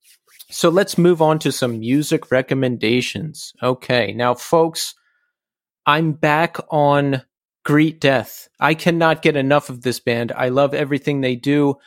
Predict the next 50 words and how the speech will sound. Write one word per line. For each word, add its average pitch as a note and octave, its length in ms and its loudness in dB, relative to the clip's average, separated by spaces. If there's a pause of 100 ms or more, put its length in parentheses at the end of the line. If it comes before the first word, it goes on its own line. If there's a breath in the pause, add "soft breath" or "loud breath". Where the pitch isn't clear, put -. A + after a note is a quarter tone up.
(400 soft breath)
I've C#3 160 -2
been C#3 160 -2
reaching D3+ 420 0
back C#3 260 0
into C#3+ 220 -2
the C3 120 2
discography. C3+ 840 0 (340)
So C3+ 520 0 (160)
if D#3 180 -6
you C#3 80 2
haven't D3 300 0
heard D3 240 2
it D3+ 100 -6
yet, C#3 220 0
check D3 260 -2
out C#3+ 160 2
the C#3 80 0
song C#3 440 0 (280)
You're C#3+ 200 2
Gonna D3+ 240 2
Hate D3 300 0
What D3 200 -2
You've C#3 220 -2
Done. C#3+ 340 2 (480)
I D3+ 120 2
heard D#3+ 280 4
it D#3+ 80 0
the D#3+ 140 2
other D#3 160 4
day. D3+ 280 2
It's B2+ 220 -4
everything D#3+ 500 -2
I D3 120 2
love. D3 360 2
I C3+ 120 0
love C#3+ 200 0
the C#3 80 -6
vocals. D3+ 580 0
I C3+ 120 0
love C3+ 340 0 (280 soft breath)
the C#3+ 120 2
guitar E3 480 2
work. D#3+ 360 0
It, - 100 -12
it D3+ 500 -8
sounds E3 440 0
like D#3 280 0
my D3+ 160 -2
favorite D#3+ 500 0
bands. D3+ 420 -2